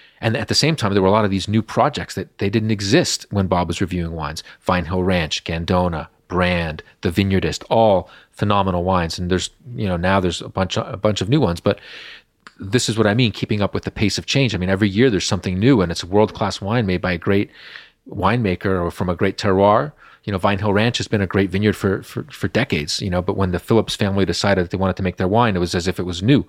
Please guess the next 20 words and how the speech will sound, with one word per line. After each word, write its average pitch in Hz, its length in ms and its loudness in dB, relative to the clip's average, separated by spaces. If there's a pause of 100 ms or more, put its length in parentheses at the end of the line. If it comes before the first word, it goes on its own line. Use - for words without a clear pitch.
(240)
sort - 220 -4
of 90 80 -4
new, 101 200 4
but 95 120 0
not 95 180 0
so 92 140 -2
new. 110 200 2 (460)
So 107 260 2 (340)
there's 107 180 2
things 135 220 2
like 117 180 0
that 117 220 0
to - 80 -4
keep - 180 -8
track 127 280 -2
of 82 120 -6
that 90 100 -2
are 92 80 0
really, 98 460 0
um, 95 420 -6